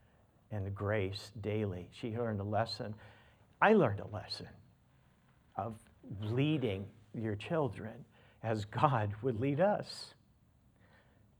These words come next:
that we need dependence.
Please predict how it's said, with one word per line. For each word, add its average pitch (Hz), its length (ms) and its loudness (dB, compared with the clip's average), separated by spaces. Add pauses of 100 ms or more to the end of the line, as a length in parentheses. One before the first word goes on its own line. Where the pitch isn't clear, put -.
(400)
that 135 160 2
we 139 280 2
need 131 400 0 (260)
dependence. - 1000 -8